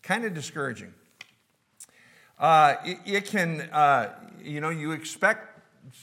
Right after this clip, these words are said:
things to go one way and they end up going another way. And, uh, it's, it's because of the times that we're living in.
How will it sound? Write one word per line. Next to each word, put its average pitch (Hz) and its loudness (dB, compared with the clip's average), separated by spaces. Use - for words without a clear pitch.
things 208 -4
to 180 -6
go 175 0
one 170 -4
way 165 -2
and 147 -6
they 143 -6
end 147 -8
up 135 -6
going 139 -4
another 123 -6
way. 98 -16
And, 131 -10
uh, 127 -4
it's, 175 -8
it's 175 -4
because 196 -4
of 185 -6
the 151 -8
times 180 -6
that 156 -8
we're 139 -4
living 151 -4
in. 107 -14